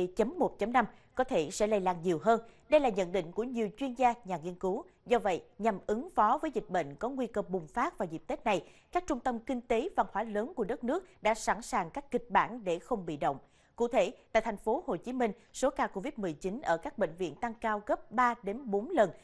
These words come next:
và hầu hết bệnh nhân đều có triệu chứng. Số ca nặng cần thở oxy gia tăng. Theo đó, phương án kích hoạt lại bệnh viện dã chiến số mười ba với quy mô một trăm giường đã được chấp nhận để thu dung và điều trị các trường hợp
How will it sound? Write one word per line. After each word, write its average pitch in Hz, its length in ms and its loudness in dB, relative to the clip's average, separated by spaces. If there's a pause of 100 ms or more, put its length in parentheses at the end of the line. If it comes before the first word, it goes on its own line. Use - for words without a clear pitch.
(140)
và 262 140 4
hầu 254 140 4
hết 285 420 -2
bệnh 202 180 0
nhân 220 300 0
đều 208 180 4
có - 240 -4
triệu 185 140 0
chứng. 208 300 -2 (280)
Số - 140 0
ca 269 140 0
nặng 160 300 -2
cần 175 220 -4
thở 180 80 -2
oxy 190 360 -4
gia 185 160 -4
tăng. 208 200 2 (360)
Theo 226 140 2
đó, 190 300 0
phương - 140 -4
án 196 280 -4
kích 349 200 -4
hoạt 214 240 -2
lại 160 180 0
bệnh 170 200 -4
viện 156 160 -6
dã 156 100 -4
chiến 196 240 -8
số 285 140 -6
mười 226 180 -4
ba 196 260 6 (200)
với 220 280 2
quy 262 140 2
mô 226 200 0
một 202 300 -6
trăm 262 220 0
giường 185 180 0 (160)
đã 190 120 0
được 202 200 -6
chấp 285 180 -2
nhận 190 160 2 (240)
để 190 220 0
thu 262 180 -2
dung 247 160 0 (180)
và 226 120 2
điều 208 200 0
trị 180 240 0
các - 200 -10
trường 180 160 -2
hợp 165 140 -6